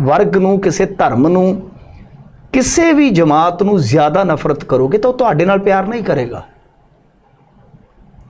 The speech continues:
ਯਾਨੀ ਉਦੋਂ ਪਤਾ ਨਹੀਂ ਕਿੰਨੇ ਗੁਣਾ ਜ਼ਿਆਦਾ ਨਫ਼ਰਤ ਤੁਹਾਨੂੰ ਹੋਏਗੀ। ਕੰਗਣਾ ਮਿਸਾਲ ਹੈ, ਇਸਨੇ ਨਫ਼ਰਤ ਵੰਡੀ,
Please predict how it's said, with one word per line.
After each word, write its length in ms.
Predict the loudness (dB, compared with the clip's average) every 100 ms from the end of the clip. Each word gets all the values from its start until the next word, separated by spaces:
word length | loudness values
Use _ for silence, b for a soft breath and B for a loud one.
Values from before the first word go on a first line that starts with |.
| _ -2
ਯਾਨੀ 500 | 2 2 4 2 0 -4 -16 -20 _ _ _ -20 _ 2
ਉਦੋਂ 360 | 2 2 0
ਪਤਾ 200 | 0 2
ਨਹੀਂ 120 | 0
ਕਿੰਨੇ 460 | 2 2 4 4 2
ਗੁਣਾ 360 | 2 2 2 2
ਜ਼ਿਆਦਾ 420 | 2 2 2 2
ਨਫ਼ਰਤ 460 | 0 0 -2 -4
ਤੁਹਾਨੂੰ 400 | -2 -2 2 2
ਹੋਏਗੀ। 420 | 2 2 0 -2 B B _ _ -20 _ _ -20 -20 -20 _ -6
ਕੰਗਣਾ 320 | -4 -2 -2
ਮਿਸਾਲ 440 | -4 -8 -12 -14 -14
ਹੈ, 120 | -20 -20 _ _ _ _ _ -20 -20 _ _ _ _ -20 -20 -16 -4
ਇਸਨੇ 300 | -4 0 2
ਨਫ਼ਰਤ 480 | 2 2 0 0 2
ਵੰਡੀ, 420 | 0 2 2 0